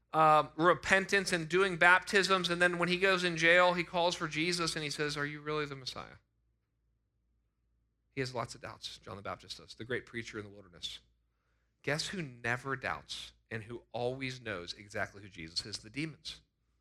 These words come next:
Watch every interaction. "What do you want with us? Are you here before the appointed time?" They understand who he is. See, a demonic faith is a faith that knows who Jesus is but doesn't want to follow, who knows who Jesus is, who recognizes who he is,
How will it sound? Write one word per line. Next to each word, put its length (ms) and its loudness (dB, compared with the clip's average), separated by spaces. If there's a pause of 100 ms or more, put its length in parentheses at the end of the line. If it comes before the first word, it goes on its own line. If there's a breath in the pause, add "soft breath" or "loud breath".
(560)
Watch 320 6
every 260 8
interaction. 420 8
"What 240 8
do 80 6
you 220 10
want 340 8
with 180 10
us? 520 8 (1120)
Are 120 12
you 160 10
here 280 10
before 380 8
the 120 10
appointed 540 8
time?" 560 10 (1300)
They 160 6
understand 500 4
who 80 0
he 120 4
is. 120 6
See, 140 -4
a 80 4
demonic 360 4
faith 300 2 (500 soft breath)
is 140 0
a 80 4
faith 380 2
that 160 0
knows 180 2
who 100 -2
Jesus 320 -2
is 140 0
but 140 -6
doesn't 180 -4
want 100 -8
to 40 -12
follow, 240 -6 (560)
who 160 2
knows 260 6
who 140 0
Jesus 340 0
is, 140 0
who 80 -2
recognizes 680 2
who 120 -4
he 100 -2
is, 240 -2